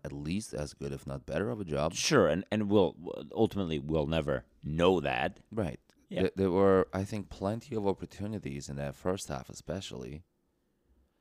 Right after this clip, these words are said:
Speaker 1: for someone who is good in scrambles to step in,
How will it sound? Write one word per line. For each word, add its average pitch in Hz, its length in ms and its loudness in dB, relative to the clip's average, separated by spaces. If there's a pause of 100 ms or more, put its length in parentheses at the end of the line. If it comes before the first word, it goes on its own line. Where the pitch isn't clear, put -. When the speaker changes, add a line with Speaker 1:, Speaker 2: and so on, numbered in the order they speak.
(460)
Speaker 1:
for 95 120 -6
someone 98 420 0
who 78 440 -2 (680)
is 80 140 -6
good 98 180 2
in 82 120 -2
scrambles 82 1000 -4 (340)
to 71 60 -18
step - 360 -6
in, 69 240 -4